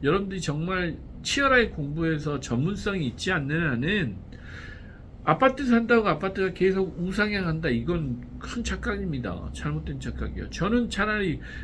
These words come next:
그 은퇴하셨다, 그리고 한 십이억 이하의 그 아파트다, 그러면 차라리 주택연금 들으시라고 저는 말씀을 드려요. 오히려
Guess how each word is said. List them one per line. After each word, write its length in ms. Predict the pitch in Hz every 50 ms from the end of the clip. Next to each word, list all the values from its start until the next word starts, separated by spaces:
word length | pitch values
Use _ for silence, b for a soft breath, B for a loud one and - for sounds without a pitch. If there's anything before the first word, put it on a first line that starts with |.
| B -
그 240 | - - 151 143 -
은퇴하셨다, 920 | - 165 180 190 - 220 190 180 180 190 190 - - - 131 127 120 113 110 - - - - - -
그리고 320 | - - 143 139 147 151 151
한 180 | 151 160 160
십이억 560 | 156 - - 247 220 240 247 233 214 175 139
이하의 420 | 123 131 143 151 156 147 143 139 135
그 640 | - 131 113 107 104 101 101 98 98 95 92 82 - - - - - - - - - - - - -
아파트다, 680 | - 113 113 - 117 - - - - - 113 110 107 - B B B B B -
그러면 560 | - 156 170 196 196 185 156 160 170 165 - -
차라리 280 | - - 190 196 180
주택연금 680 | - - - - - 220 233 226 220 208 185 175 151 131
들으시라고 480 | - 123 135 139 147 143 131 120 110
저는 200 | 107 104 107 104
말씀을 440 | 98 95 95 95 - - 117 107 104
드려요. 320 | - - - 98 95 - - - - -
오히려 480 | - 123 123 127 123 117 - 92 90